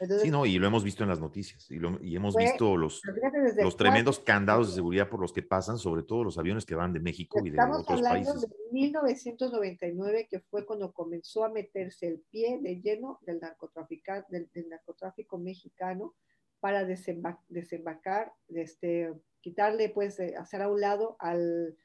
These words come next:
Speaker 1: o, o, o competir con, con los, eh, con los narcotraficantes colombianos aquí en, en, en España, ¿no?
Speaker 2: Ujú.
Speaker 1: Entonces, y mi, y este libro, este libro ahora, mi cuarto, es un libro que se titula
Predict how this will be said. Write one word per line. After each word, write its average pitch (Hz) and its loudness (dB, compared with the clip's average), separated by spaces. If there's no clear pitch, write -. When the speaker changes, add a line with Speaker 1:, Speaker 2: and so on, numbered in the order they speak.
Speaker 1:
o, 190 -2
o, 214 0
o 202 -2
competir 220 -2
con, 170 -4
con 170 -8
los, 170 -6
eh, 165 -4
con 165 -8
los 160 -8
narcotraficantes 170 -10
colombianos 170 -6
aquí 170 -12
en, 170 -10
en, 147 -16
en 147 -20
España, 175 -12
¿no? 175 -18
Speaker 2:
Ujú. 82 -6
Speaker 1:
Entonces, - -2
y 262 -2
mi, 277 -2
y 247 0
este 285 -2
libro, 247 2
este 214 -8
libro 226 0
ahora, 180 -2
mi 180 -8
cuarto, 196 -4
es 185 -14
un 208 -8
libro 214 -2
que 208 -12
se 202 -12
titula 185 -6